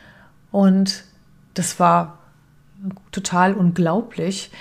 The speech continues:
Wir haben ganz lange nicht gesprochen, was sie mir so erzählt hat, ähm, was ich ihr schon Gutes getan habe und wo ich ihr geholfen habe. Das passte auch gerade ganz gut, weil ich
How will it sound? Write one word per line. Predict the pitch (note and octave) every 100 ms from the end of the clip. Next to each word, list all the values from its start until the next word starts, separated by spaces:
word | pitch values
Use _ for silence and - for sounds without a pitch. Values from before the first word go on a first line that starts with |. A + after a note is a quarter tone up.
| - -
Wir | F#3
haben | F3 F3
ganz | F3 -
lange | F3 G3
nicht | E3+ -
gesprochen, | E3 - D#3 F3+
was | F3+ -
sie |
mir | G#3+ G#3+
so | G3
erzählt | F3+ F3+ - C#4 C#4+
hat, | E3+ F3 - - - - -
ähm, | F#3+ F#3+ F#3+ F#3+
was | F3+ F#3+ - - - -
ich | A3+ - -
ihr | A3+ G3 G3
schon | G3 F#3
Gutes | F3+ C4 - -
getan | G3 - D#3+ E3
habe | D#3+ E3 F3
und | F3+ F3
wo | F3+
ich | F#3
ihr | F#3+
geholfen | G3 F#3 G3 F#3 D3+
habe. | D3 C#3+ D3 D#3 _ _ _ _ - - - - -
Das | F3 -
passte | G#3 G#3 G#3
auch | G3
gerade | F#3+ F#3 F3+
ganz | F3+ F3
gut, | - A3+ F4 F#3+
weil | F3+ F3+
ich | F3+ F3